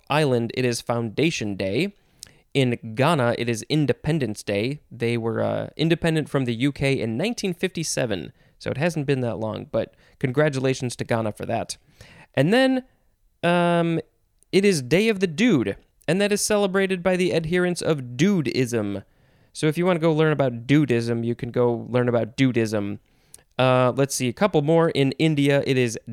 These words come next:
Dentist Day. In Bolivia, it is anniversary of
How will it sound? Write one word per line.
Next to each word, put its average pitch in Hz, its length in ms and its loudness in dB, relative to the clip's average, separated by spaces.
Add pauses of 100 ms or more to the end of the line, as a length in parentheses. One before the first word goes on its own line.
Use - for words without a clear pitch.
(100)
Dentist 160 520 -2 (160)
Day. 139 420 2 (320)
In 127 140 0
Bolivia, 151 540 2
it 123 140 -2
is 120 220 0 (240)
anniversary 160 560 2
of 127 280 0